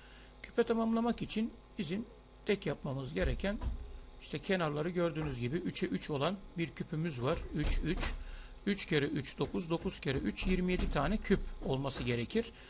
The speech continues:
Buradaki küpleri sayabiliriz. Şurada üç tane var. Bir, iki, üç, dört, beş, altı, yedi, sekiz, dokuz, on, on bir, on iki, on üç, on dört, on beş, on altı, on yedi, on sekiz.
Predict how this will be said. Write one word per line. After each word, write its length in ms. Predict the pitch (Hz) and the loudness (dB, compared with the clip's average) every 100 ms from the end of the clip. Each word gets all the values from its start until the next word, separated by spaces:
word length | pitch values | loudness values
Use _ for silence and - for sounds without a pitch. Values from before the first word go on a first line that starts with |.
| - - - | -18 -18 -2
Buradaki 320 | 233 233 208 | 0 4 2
küpleri 400 | - 226 - 214 | 2 -2 4 2
sayabiliriz. 800 | 220 175 165 131 127 131 - - - - - - | 6 8 8 6 0 0 -2 -6 -10 -16 -16 -10
Şurada 300 | - 202 196 | 0 4 4
üç 240 | 214 196 | 4 2
tane 240 | - 139 135 | 2 2 4
var. 240 | 180 160 | 4 4
Bir, 80 | 185 | 0
iki, 220 | 175 - | 2 2
üç, 320 | 175 190 - | 0 0 0
dört, 280 | 165 147 - | 2 2 2
beş, 200 | 131 - | 2 2
altı, 340 | 165 160 156 202 | 4 4 4 0
yedi, 300 | 170 170 165 | 2 0 0
sekiz, 380 | - 139 123 120 | -2 -4 -2 -2
dokuz, 280 | 147 143 | -2 0
on, 160 | 131 190 | 0 0
on 260 | - 170 156 | 2 0 2
bir, 40 | |
on 140 | 147 | 0
iki, 180 | 135 - | -2 -2
on 140 | 180 165 | 0 0
üç, 160 | - | -2
on 120 | 139 | -2
dört, 180 | 123 - | -2 0
on 160 | 165 151 | 0 0
beş, 140 | 139 | -2
on 80 | 143 | 0
altı, 220 | 131 165 | -2 0
on 200 | 202 170 | 0 0
yedi, 180 | 131 220 | 0 2
on 140 | 208 | 2
sekiz. 440 | 139 127 - - | 2 -2 -6 -8